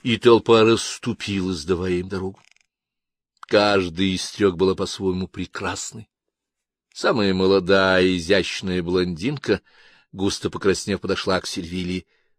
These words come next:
Следом за ней шли и две другие, от красоты которых у мужчин едва слезы не навернулись на глаза.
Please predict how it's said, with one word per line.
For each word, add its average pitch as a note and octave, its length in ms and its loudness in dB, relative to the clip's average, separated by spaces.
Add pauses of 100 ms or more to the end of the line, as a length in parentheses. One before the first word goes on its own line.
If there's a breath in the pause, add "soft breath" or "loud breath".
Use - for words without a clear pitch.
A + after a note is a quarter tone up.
Следом E2+ 300 -8
за F2 120 -2
ней F#2 120 0
шли G2 240 -4
и F2+ 40 -8
две F#2+ 220 2
другие, G2 720 -2 (460 soft breath)
от F2+ 180 -4
красоты G2+ 560 0
которых A2 500 -4
у A2 60 -6
мужчин G2+ 420 -6
едва G2 200 0
слезы F#2+ 640 2
не F2 100 -12
навернулись F2 540 -6
на A2+ 100 -16
глаза. B2 340 -12